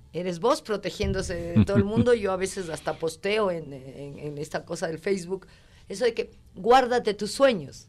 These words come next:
Speaker 2: Ujú.
Speaker 1: porque no sabes lo que el otro va a hacer para impedir tus sueños. O sea, hay un montón de, de memes con relación a esto.
Speaker 2: Ujú.
Speaker 1: Y claro, nos enseñaron a ser individuales.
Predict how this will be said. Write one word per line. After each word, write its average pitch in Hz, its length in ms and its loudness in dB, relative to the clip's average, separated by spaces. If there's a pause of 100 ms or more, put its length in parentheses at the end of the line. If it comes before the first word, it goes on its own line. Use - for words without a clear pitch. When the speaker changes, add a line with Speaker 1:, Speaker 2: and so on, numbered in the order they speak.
Speaker 2:
Ujú. 98 380 2
Speaker 1:
porque 185 240 -2
no 196 140 0
sabes 226 340 6
lo 196 160 -2
que 180 120 -2
el 175 80 0
otro 214 300 2
va 185 120 6
a - 20 8
hacer 214 320 0
para 214 180 0
impedir 180 500 -2
tus 190 140 -6
sueños. 202 400 2
O 160 60 -6
sea, 151 120 -2
hay 165 100 -2
un 185 100 -4
montón 226 380 -4
de, 170 380 -10
de 151 120 -8
memes 151 260 -8
con 143 160 -12
relación 143 420 -8
a 143 80 -10
esto. 143 280 -10
Speaker 2:
Ujú. 95 200 -8 (320)
Speaker 1:
Y - 80 -14
claro, 285 280 2
nos 208 160 -2
enseñaron 214 440 -6
a 196 60 -6
ser 214 160 -10
individuales. 170 720 -10